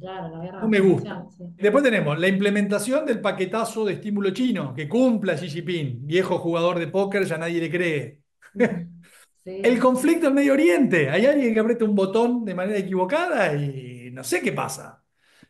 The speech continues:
Speaker 2: Eh, entonces, necesitamos un poquito, como ha pasado estos últimos diez, once meses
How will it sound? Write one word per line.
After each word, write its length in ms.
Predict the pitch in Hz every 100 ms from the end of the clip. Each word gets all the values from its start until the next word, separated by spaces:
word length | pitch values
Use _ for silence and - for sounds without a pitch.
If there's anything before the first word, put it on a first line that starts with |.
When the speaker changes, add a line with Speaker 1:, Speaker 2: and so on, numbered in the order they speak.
| -
Speaker 2:
Eh, 220 | 156 151
entonces, 640 | 170 269 277 302 - - _ _ _ _ _
necesitamos 920 | 185 185 208 208 196 285 339 349 - -
un 140 | 190
poquito, 360 | 202 247 302 226
como 200 | 196 233
ha 80 |
pasado 360 | 214 - 247 233
estos 300 | - - 147
últimos 400 | 196 190 175 147
diez, 320 | 170 202 196
once 260 | 185 180 180
meses 680 | 190 170 196 220 226 -